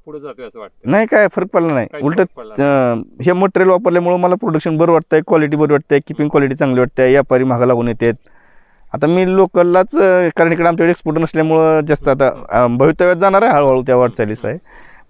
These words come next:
Speaker 2: एक्सपोर्ट नसल्यामुळं आणि हे लोकलला मला चांगले कलकत्त्यावाले, दिल्लीवाले पार्टी चांगल्या येतात, रेट देऊन जातात.
Speaker 1: हम्म, हम्म.
Speaker 2: आणि ते बऱ्यापैकी भागते म्हणून मी ते एक्सपोर्टकडे जास्त, म्हणजे लेवल लागाली म्हणून जाई नाही तिकडं.
Speaker 1: हम्म, हम्म, हम्म. साधारण शेणखताचा एकरी खर्च किती येतो तुमच्या एरियामध्ये? एक एकराला जर शेणखत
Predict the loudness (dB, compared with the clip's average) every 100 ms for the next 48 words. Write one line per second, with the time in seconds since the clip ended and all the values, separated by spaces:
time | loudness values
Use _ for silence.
0 | -4 -2 -2 -2 -2 -2 0 0 0 -2
1 | 0 0 2 2 2 2 4 2 2 -2
2 | 0 0 0 0 2 2 2 2 2 4
3 | 2 2 0 0 0 -2 -2 0 0 0
4 | -2 -2 0 0 0 0 -2 -2 -8 _
5 | _ -20 -20 -20 -6 -2 -2 0 -2 2
6 | 2 2 0 0 -2 -2 -4 -2 -2 -2
7 | 0 2 0 -2 -6 -2 -2 -2 -2 -2
8 | -4 -4 -2 0 2 0 0 -2 -2 0
9 | 0 -2 -10 -12 -12 -16 -20 -20 -20 -20
10 | -20 -16 -16 -16 -14 -12 -10 -10 -12 -10
11 | -6 -6 -4 -8 -10 -12 -12 -10 -12 -14
12 | -14 -10 -6 -6 -6 -8 -8 -12 -14 -16
13 | -16 -16 -16 -16 -16 -14 -14 -12 -12